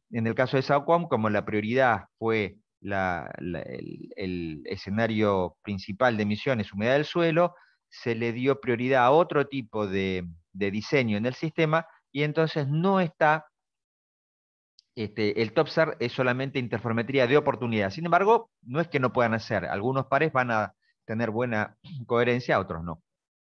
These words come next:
En este caso, lo que les decía de, eh, la misma geometría. ¿Esto qué quiere decir? Si yo quiero hacer interferometría con el modo, por ejemplo, Strip Map Dual Pol uno, eso quiere decir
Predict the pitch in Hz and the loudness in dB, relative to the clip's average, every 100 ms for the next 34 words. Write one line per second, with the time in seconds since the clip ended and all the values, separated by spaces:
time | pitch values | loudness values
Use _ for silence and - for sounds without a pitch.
0 | _ _ _ _ 110 120 120 127 147 - | _ _ _ _ -2 -2 0 2 2 2
1 | 147 147 - - - - _ _ _ _ | 2 0 -4 -20 -20 -20 _ _ _ _
2 | _ - 120 113 120 120 123 113 147 147 | _ -6 -2 0 2 2 0 -2 2 4
3 | 147 - 110 135 151 78 85 113 127 139 | 4 0 0 2 2 -2 -8 -4 -2 -2
4 | 135 127 117 110 95 95 95 196 196 175 | -2 -2 -2 -4 -2 -2 -2 -2 0 0
5 | 143 135 123 117 - 92 92 120 170 156 | 2 2 2 0 -4 -8 -8 -6 -4 0
6 | 151 160 143 120 104 120 110 104 113 98 | 0 0 -2 -2 -2 -2 -2 -2 0 0
7 | 95 98 95 95 104 117 113 104 92 - | 0 -2 -2 -2 2 2 4 2 0 -4
8 | _ - 98 95 123 104 98 - 127 104 | _ -6 -6 -2 -4 -2 -4 -2 -2 0
9 | 110 - 113 113 101 104 95 - 156 233 | -2 -2 2 2 2 0 0 0 0 2
10 | 247 113 90 - _ _ _ _ 127 131 | 4 2 0 -6 _ _ _ _ -6 -4
11 | 127 113 139 123 123 - 156 180 | -4 -2 0 0 -2 -2 -2 -2